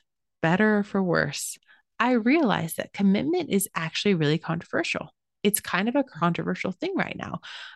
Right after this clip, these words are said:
I mean, after all, just because you're married,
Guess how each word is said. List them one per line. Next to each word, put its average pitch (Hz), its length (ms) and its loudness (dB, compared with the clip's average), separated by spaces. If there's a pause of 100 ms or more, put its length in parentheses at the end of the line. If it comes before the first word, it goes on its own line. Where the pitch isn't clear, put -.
I 208 120 0
mean, 220 180 2
after 214 380 -2
all, 180 420 4 (300)
just 247 180 2
because 269 320 2
you're 175 80 4
married, 220 800 0